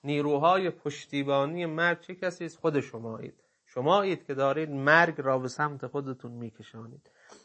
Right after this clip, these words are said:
«و انفسنا نسب الحتوف.» حتوف به معنای دوباره هلاکت یا مرگه، نسب به معنای هدف یا نشانه است. فرمود:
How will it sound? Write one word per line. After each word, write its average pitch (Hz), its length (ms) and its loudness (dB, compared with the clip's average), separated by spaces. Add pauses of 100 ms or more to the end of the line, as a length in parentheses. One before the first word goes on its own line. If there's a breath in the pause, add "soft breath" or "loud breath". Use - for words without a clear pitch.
(120 soft breath)
«و 156 140 4
انفسنا 180 1300 4
نسب 160 480 4
الحتوف.» 139 840 2 (540 soft breath)
حتوف 220 400 2
به 175 100 -6
معنای 165 580 2
دوباره 156 440 0
هلاکت 143 800 2
یا 139 180 0
مرگه، 139 600 0 (460)
نسب 190 640 4
به 151 100 -4
معنای 156 760 0
هدف 156 560 4
یا 131 180 -4
نشانه 123 540 -10
است. - 180 -20 (380 soft breath)
فرمود: 185 640 8